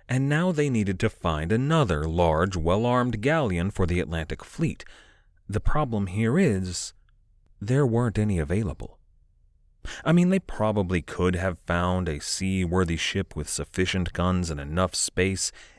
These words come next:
if that was the only requirement. But there were other concerns to take into account here. This ship, this particular voyage, was going to be carrying Don Diego Lopez Pacheco y Bobadilla.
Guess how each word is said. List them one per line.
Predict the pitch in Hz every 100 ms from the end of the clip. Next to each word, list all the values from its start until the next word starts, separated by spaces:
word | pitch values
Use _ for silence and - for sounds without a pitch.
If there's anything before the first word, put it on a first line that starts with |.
| _
if | 131 131 -
that | 113 104
was | 90 98 87 80
the | 92 90
only | 101 101 92
requirement. | 80 76 - 123 101 65 - - - - _ _ _ _ -
But | -
there | 107
were | 104 98
other | 120 98
concerns | - 85 - 87 78 -
to | -
take | - 87 -
into | 78 78
account | 73 - 131 110
here. | - - - - - - _
This | 90 95 185
ship, | - - - -
this | 117 139 -
particular | - 90 - 107 131 113
voyage, | 101 113 143 76 82 - - - _ -
was | 92
going | 85 101 156
to | 160
be | 156
carrying | - 95 85 80 85 85 82
Don | 90 113
Diego | 98 87 110 143
Lopez | 131 92 - 92 85
Pacheco | - - - 131 104
y | 95 90
Bobadilla. | 82 80 82 120 113 69